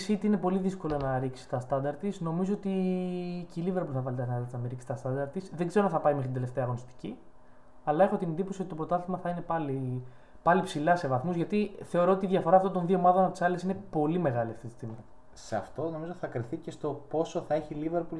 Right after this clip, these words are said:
Speaker 2: και άλλες διοργανώσεις, γιατί πέρσι πάλι έμεινε εκτός από τα, τις εγχώριες νοκάουτ σχετικά νωρίς.
Speaker 1: Εντάξει, νομίζω βέβαια η Liverpool πλέον έχει αρχίσει και μαθαίνει λίγο το να μπολιάζει πολλά παιχνίδια στο πρόγραμμά της, γιατί και πέρσι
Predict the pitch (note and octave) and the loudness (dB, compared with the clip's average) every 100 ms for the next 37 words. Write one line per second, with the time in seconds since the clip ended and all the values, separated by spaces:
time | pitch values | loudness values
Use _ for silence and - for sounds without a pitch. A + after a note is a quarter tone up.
0 | - D3+ D#3+ D#3 D3+ C#3 C#3+ D#3 B2+ G2 | -4 0 2 0 -2 2 2 2 -2 -6
1 | F#2+ G2 C3 - C3 C#3+ - F3+ F3+ - | -10 -6 -8 -2 0 0 -4 -6 -4 -6
2 | - - - - E3 B2 C#3+ C#3+ - D#3 | -10 -12 -6 4 6 6 2 0 -2 -4
3 | - D3 C#3+ C#3 C#3 C#3 C3+ C3 B2+ C3+ | 4 8 10 8 8 8 6 4 0 -4
4 | B2 D#3 D#3+ D#3 D3+ E3 F3+ F3+ - F3 | 0 0 0 -2 2 4 4 2 -2 -2
5 | - F#3+ F#3 F3+ B2+ - - - G3 G#3 | 0 0 2 0 -2 -8 -18 -8 -4 -2
6 | E3 F3 F#3 F3+ F#3 F3+ F3+ F#3 E3+ F3 | -2 0 2 0 0 0 0 -4 -4 -4
7 | F#3 F#3 D#3 - - E3+ C#3+ C3+ E3+ C#3 | -4 -6 -10 -12 -8 -4 -4 -2 -4 -2
8 | B2+ A#2+ A#2 B2+ A#2 A#2 A#2 A2+ A2+ A#2 | -2 -4 -4 -6 -6 -6 -6 -6 -8 -8
9 | A2+ B2 A#2+ A#2 A2+ A2+ A2 B2 A#2 A#2 | -4 -2 0 -2 -4 -6 -8 -8 -6 -8
10 | - A#2+ A2+ C3 A#2+ A2+ A#2 B2+ D3+ D3 | -10 -10 -10 -8 -8 -6 -8 -8 -10 -12
11 | - C3+ - C#3+ C#3+ C3+ A#2+ | -10 -12 -8 -8 -8 -10 -10